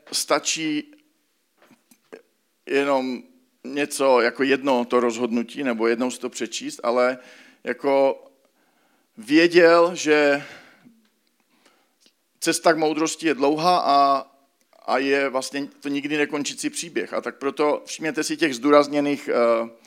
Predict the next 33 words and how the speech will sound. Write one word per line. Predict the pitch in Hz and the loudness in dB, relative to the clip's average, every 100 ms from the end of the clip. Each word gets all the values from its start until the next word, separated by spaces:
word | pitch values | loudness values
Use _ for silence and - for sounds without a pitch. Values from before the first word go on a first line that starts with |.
| - _ | -20 _
sloves. | - - 143 117 98 - - - - - _ _ _ _ - | -8 0 2 2 0 -4 -12 -20 -20 -20 _ _ _ _ -4
On | 139 147 | -2 -2
říká, | 151 147 123 - _ _ _ _ _ - | -2 2 2 0 _ _ _ _ _ -6
"Přijmi, | - - 196 196 165 104 - - _ | -2 0 2 2 0 -2 -6 -18 _
prosím, | 131 131 123 120 107 104 | -2 -2 -2 -6 -6 0
má | 120 127 | 2 2
slova, | 127 117 117 | 0 -2 -2
synu. | - 110 101 104 - _ _ - | -4 -8 -10 -12 -18 _ _ -4
Moje | 120 135 | 0 0
příkazy | 139 139 139 147 147 | 0 -4 0 2 2
jako | 147 147 | 0 0
poklad | 143 147 151 147 147 - _ _ | -4 0 4 4 2 -10 _ _
opatruj." | - 151 170 160 - 95 - - _ _ - | 2 4 4 2 -6 -10 -12 -16 _ _ -8
A | |
zkuste | - 165 165 180 | -8 -6 -4 -4
si | 170 | 0
to | 180 | -2
převést | - - 151 156 | 0 2 6 6
do | 151 | 4
toho | 151 156 139 | 0 0 2
vašeho | 139 - 147 | 2 2 0
života. | 135 143 143 - - - - - - - _ _ _ | 0 0 -2 -6 -14 -14 -20 -20 -20 -20 _ _ _
Co | - 143 | -4 -2
to | |
všechno | 147 156 160 | -2 -2 -4
může | 151 151 | -2 -2
znamenat? | 143 135 113 107 | 0 0 -2 0
Své | 151 160 | 4 4
ucho | 185 - 185 - - | 2 2 2 2 -4
k | |
moudrosti | 127 160 175 175 156 | 2 4 4 2 0
nakloň, | 170 165 170 - 107 - - | 0 0 0 -2 -6 -6 -12
se | - - 147 123 | -8 0 2 2